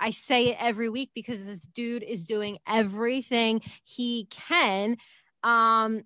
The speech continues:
and he's the reason why this team is in any of their games. Like, let's just be <laughs> very, very clear. If you didn't have him, I'd be afraid of what this team would even look like. And I'm just frustrated. I'm frustrated as a sports fan to watch a great talent have zero help.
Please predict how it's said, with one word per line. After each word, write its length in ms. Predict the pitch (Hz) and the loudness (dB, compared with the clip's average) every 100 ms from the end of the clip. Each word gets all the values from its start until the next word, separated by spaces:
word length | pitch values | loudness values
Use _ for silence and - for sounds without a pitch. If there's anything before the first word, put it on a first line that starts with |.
| - | -2
and 160 | 285 | 2
he's 220 | 294 370 415 | 6 6 4
the 140 | 392 | 2
reason 340 | 370 339 277 | 2 2 0
why 320 | 233 262 269 226 | 6 6 6 4
this 180 | 240 | -4
team 220 | - 262 240 | -6 -4 -4
is 140 | 220 | -4
in 100 | 202 | -6
any 320 | 175 240 240 | -2 0 2
of 100 | 208 | 0
their 140 | 185 190 | -2 -4
games. 380 | 190 185 160 | -4 -6 -6
Like, 120 | 196 196 | -8 -2
let's 220 | 240 - | -2 0
just 180 | 277 247 | -2 2
be 220 | - - | 4 4
<laughs> 200 | 240 226 | 2 2
very, 340 | 247 247 233 | 4 6 4
very 340 | 208 220 208 185 | 2 0 0 -4
clear. 380 | - 247 180 | -4 -2 -2
If 80 | 185 | -4
you 100 | 233 | -2
didn't 220 | 254 254 | 0 0
have 180 | 247 208 | 2 2
him, 340 | 220 233 202 196 | 2 0 0 0
I'd 240 | 202 208 | 0 0
be 140 | 214 214 | 0 0
afraid 500 | 196 233 220 196 196 - - | 0 -2 0 2 0 -6 -12
of 80 | 190 | -10
what 160 | 208 | -8
this 200 | 208 202 | -8 -10
team 300 | - 220 208 190 - _ | -4 -2 -2 -4 -16 _
would 100 | 220 | -2
even 280 | 226 214 220 | -2 -2 -4
look 160 | 226 | -4
like. 180 | 190 185 | -4 -4
And 140 | 247 294 | 0 2
I'm 180 | 294 311 | 2 0
just 220 | 294 - | -4 -2
frustrated. 540 | 220 208 - 190 190 | 0 0 -2 -6 -4
I'm 180 | 208 233 | -2 -4
frustrated 640 | - 254 - 240 220 214 - - - | -4 -4 -2 -2 -2 -4 -8 -8 0
as 260 | 214 214 | 0 0
a 120 | 190 | -4
sports 460 | 214 - 240 240 - | -8 -8 -4 -4 -4
fan 280 | 214 208 202 | -4 -4 -4
to 100 | 208 | -4
watch 260 | 196 196 | -4 -2
a 120 | 208 190 | -6 -8
great 340 | 196 220 226 | -2 -2 -2
talent 520 | - 233 208 196 190 | -4 -2 -2 -2 -6
have 220 | 196 185 | -6 -6
zero 360 | 170 202 190 185 | -6 -4 -2 -2
help. 340 | 190 - - | -4 -8 -14